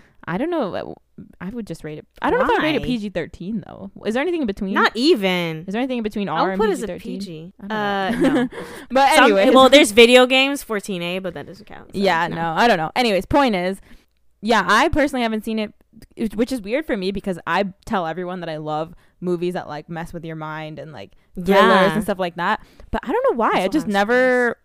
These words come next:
Speaker 2: surprised.
Speaker 1: watched it. Like, I knew the concept of it. Like, I knew what
Speaker 2: Mm-hmm.
Speaker 1: the, what the main plot was, but I guess I had already seen Inception so many times, and I was like, "Oh, it's just really similar to Inception," and, like, it just looked, like, older, and it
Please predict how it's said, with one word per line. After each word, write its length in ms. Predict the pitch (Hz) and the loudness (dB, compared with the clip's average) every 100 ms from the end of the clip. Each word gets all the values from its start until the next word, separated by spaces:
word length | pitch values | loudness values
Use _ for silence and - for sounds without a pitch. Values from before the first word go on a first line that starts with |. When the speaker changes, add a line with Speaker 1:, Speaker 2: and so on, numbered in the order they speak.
| - | -16
Speaker 2:
surprised. 140 | 180 | -8
Speaker 1:
watched 260 | 165 202 254 | -4 -4 -4
it. 80 | |
Like, 100 | 220 208 | -6 -2
I 120 | 208 | 0
knew 180 | 220 285 | 2 0
the 140 | 277 | -2
concept 800 | - - 180 165 214 247 240 - | -4 -12 -6 -4 -4 -2 -4 -4
of 180 | - 240 | -4 -2
it. 220 | 294 302 - _ _ - | -2 -2 -8 _ _ -10
Like, 140 | 185 | -6
I 100 | 180 | -4
knew 220 | 185 202 | -2 0
what 140 | 196 165 | 2 2
Speaker 2:
Mm-hmm. 60 | 160 | -2
Speaker 1:
the, 120 | 185 _ | -4 _
what 260 | - 180 - | -10 -10 -8
the 60 | |
main 320 | 175 175 185 | -10 -10 -12
plot 420 | 180 - 156 160 - | -12 -12 -8 -8 -6
was, 240 | 233 247 | -8 -8
but 100 | 190 | -8
I 60 | 175 | -8
guess 180 | 180 214 | -8 -6
I 60 | 247 | -6
had 80 | 180 | -6
already 220 | 180 180 | -6 -8
seen 200 | 185 170 | -8 -8
Inception 640 | 170 160 151 - 170 165 | -8 -10 -12 -10 -8 -8
so 120 | 175 160 | -10 -10
many 140 | 165 | -10
times, 220 | 190 165 | -8 -8
and 60 | 170 | -10
I 40 | |
was 60 | 165 | -10
like, 80 | 311 | -8
"Oh, 140 | 453 427 | -6 -6
it's 80 | 453 | -6
just 140 | - | -4
really 140 | 403 | -2
similar 280 | 339 277 269 | -2 -2 0
to 60 | 247 | 0
Inception," 460 | 226 196 202 226 | 0 -4 -2 -2
and, 120 | 208 196 | -2 -2
like, 200 | 180 - - | -4 -6 -6
it 120 | 202 | -6
just 140 | 233 | -4
looked, 200 | 190 185 | -4 -2
like, 140 | 185 - | -4 -2
older, 600 | 180 180 180 175 175 170 | 0 2 2 0 -2 -4
and 140 | 170 | -6
it 100 | 170 | -10